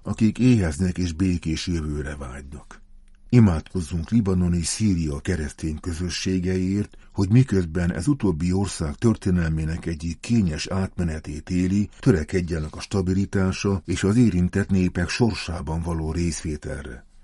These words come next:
Buzdítom az egész egyházat, hogy kísérje figyelemmel és imádsággal a szeretett Közel-Kelet keresztényeit.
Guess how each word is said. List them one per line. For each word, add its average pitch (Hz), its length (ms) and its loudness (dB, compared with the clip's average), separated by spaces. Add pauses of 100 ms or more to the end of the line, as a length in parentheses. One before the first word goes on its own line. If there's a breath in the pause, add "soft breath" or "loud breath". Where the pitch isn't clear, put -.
(260 soft breath)
Buzdítom 98 520 2
az 87 120 0
egész 101 360 2
egyházat, 90 760 -2
hogy 117 140 -4
kísérje 104 500 2
figyelemmel 82 680 0
és 71 180 -6
imádsággal 85 1000 0
a 98 80 -4
szeretett 90 560 2
Közel-Kelet 78 760 -2
keresztényeit. 76 1000 -8